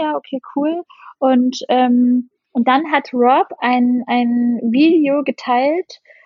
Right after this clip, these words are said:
auf Instagram, wo es darum ging, ähm,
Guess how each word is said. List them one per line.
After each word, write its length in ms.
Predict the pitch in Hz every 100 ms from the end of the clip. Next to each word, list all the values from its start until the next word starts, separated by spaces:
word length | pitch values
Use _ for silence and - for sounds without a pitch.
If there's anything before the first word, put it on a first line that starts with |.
| _ -
auf 220 | 247 -
Instagram, 760 | 269 302 320 302 302 302 330 339 _ _ _ _ _ _ -
wo 160 | 233 254
es 120 | 247
darum 460 | 254 269 277 285 262
ging, 440 | 254 262 285 302 - - -
ähm, 800 | 247 247 254 247 247 247 247 247